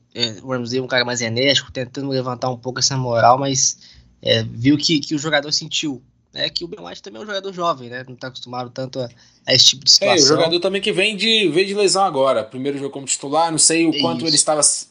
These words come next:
Speaker 2: confiando ali nessa, nessa situação, é, e, e também pe-, pelo contexto ruim ali, de um, de ter, tá jogando fora, de tá atrás do placar,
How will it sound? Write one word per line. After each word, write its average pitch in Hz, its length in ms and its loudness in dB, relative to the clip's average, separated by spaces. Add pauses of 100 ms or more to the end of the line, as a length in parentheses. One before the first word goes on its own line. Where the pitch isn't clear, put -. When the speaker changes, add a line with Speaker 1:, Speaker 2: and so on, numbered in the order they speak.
Speaker 2:
confiando 147 560 -4
ali 127 200 -4
nessa, 113 440 -4 (340)
nessa 120 180 -2
situação, 123 720 0 (400)
é, 131 160 -4
e, 135 260 -2
e - 20 -10
também 139 320 -2
pe-, 151 280 -2
pelo 156 300 0
contexto 123 640 -2
ruim 123 360 -4
ali, 113 280 0
de 107 100 -14
um, 107 140 -14
de 101 140 -14
ter, 113 260 -10
tá 117 100 -6
jogando 117 240 -6
fora, 120 420 0
de 110 140 -10
tá 117 220 -2
atrás 117 260 -6
do 104 60 -20
placar, 120 500 -6